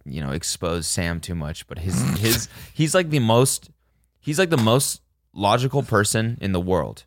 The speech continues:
Speaker 2: Yeah.
Speaker 1: right? Like, you know,
Speaker 2: Yeah.
Speaker 1: roughly speaking, he's
Speaker 2: Yeah.
Speaker 1: very, like, straight and,
Speaker 2: Mm-hmm.
Speaker 1: and, "Oh,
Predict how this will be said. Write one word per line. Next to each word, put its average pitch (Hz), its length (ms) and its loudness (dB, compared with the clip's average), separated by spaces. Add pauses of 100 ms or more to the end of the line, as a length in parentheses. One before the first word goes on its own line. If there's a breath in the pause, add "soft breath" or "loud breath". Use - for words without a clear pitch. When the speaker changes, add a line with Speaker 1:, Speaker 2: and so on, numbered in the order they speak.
Speaker 2:
Yeah. 104 140 -2
Speaker 1:
right? 85 180 2 (1300)
Like, 87 280 -4 (280)
you 110 120 -4
know, 76 220 -8 (260)
Speaker 2:
Yeah. 131 260 2
Speaker 1:
roughly 104 320 2
speaking, 87 560 -4
he's 98 220 -2
Speaker 2:
Yeah. 104 60 2
Speaker 1:
very, 92 280 4
like, 87 220 -4
straight 90 560 -2
and, 85 160 -6
Speaker 2:
Mm-hmm. 101 220 0
Speaker 1:
and, 78 380 -8
"Oh, 69 40 -6